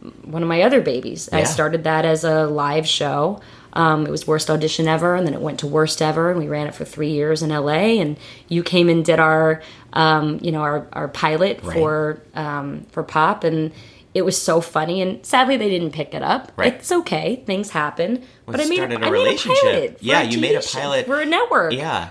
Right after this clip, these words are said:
Speaker 1: Cool, you
Speaker 2: Yeah.
Speaker 1: know? And now we have it as a podcast. And I think actually, and the Law and I laugh about it, my co-host, that we did it all in reverse. We, like,
Speaker 2: Yeah.
Speaker 1: tried to make it like a, a, you know, this huge thing, and now we realize, oh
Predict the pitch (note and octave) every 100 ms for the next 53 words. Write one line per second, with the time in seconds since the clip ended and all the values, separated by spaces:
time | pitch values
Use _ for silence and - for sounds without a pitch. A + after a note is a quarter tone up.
0 | - - F4+ C5 F#2+ - - - G#3 G3
1 | F3+ G3+ A#3+ - - - B3 B3+ C4+ C4
2 | C4 C4+ C4+ B3 C4+ B3+ D#3+ C#3 - -
3 | G#3 G3+ - C4 - G3+ C4+ C4+ - G#3+
4 | E3 E3 - - - - G#3 F3+ F#3 F#3+
5 | F#3+ E3 E3 G#3+ G#3+ E3 D3+ D#3 D#3 -
6 | A3 G#3+ F3+ F3+ E3+ D#3+ D#3 - - _
7 | G3 A#3+ F4+ D4 G3 G#3+ G#3+ F#3 E3 C4+
8 | A3 - - - D#4+ F#4+ G#4 G4+ E4 B3+
9 | B3+ A#3 A3 C4+ A#3 - G3 F#3+ F3+ E3+
10 | - - - - G3+ G3 - G3 F#3 D#3
11 | D#3+ E3+ G3+ G#3+ B3+ B3 - C#4+ G3 F#3+
12 | G#3 G3 F#3+ F3+ F3+ - - -